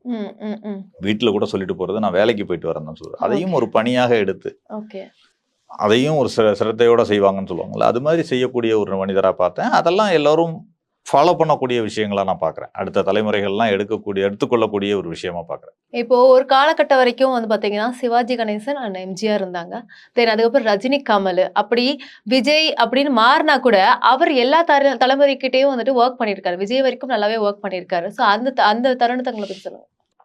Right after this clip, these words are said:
Speaker 2: அஹ், ஒரு கட்டத்துல எம் ஜி ஆர் வந்து ஃபுல் டைம் பொலிட்டீஷியன் ஆகி, அரசியல்லேருந்து வ-, வில-, இதுலேருந்து, இப்ப சினிமாலேருந்து விலகின பிறகு கூட, ஆனாலும் அவர் கடைசி காலகட்டங்கள்ல அவருடைய படங்கள் ஃபெயிலியரா இருந்தது.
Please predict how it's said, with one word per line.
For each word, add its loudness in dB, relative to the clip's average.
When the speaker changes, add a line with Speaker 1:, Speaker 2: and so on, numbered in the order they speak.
Speaker 2:
அஹ், -2
ஒரு 2
கட்டத்துல 4
எம் 2
ஜி 4
ஆர் 4
வந்து 2
ஃபுல் 0
டைம் 2
பொலிட்டீஷியன் 0
ஆகி, 2
அரசியல்லேருந்து 2
வ-, 4
வில-, 2
இதுலேருந்து, 2
இப்ப -2
சினிமாலேருந்து 0
விலகின 2
பிறகு 2
கூட, 0
ஆனாலும் 2
அவர் 2
கடைசி 2
காலகட்டங்கள்ல 2
அவருடைய 4
படங்கள் 0
ஃபெயிலியரா 2
இருந்தது. -4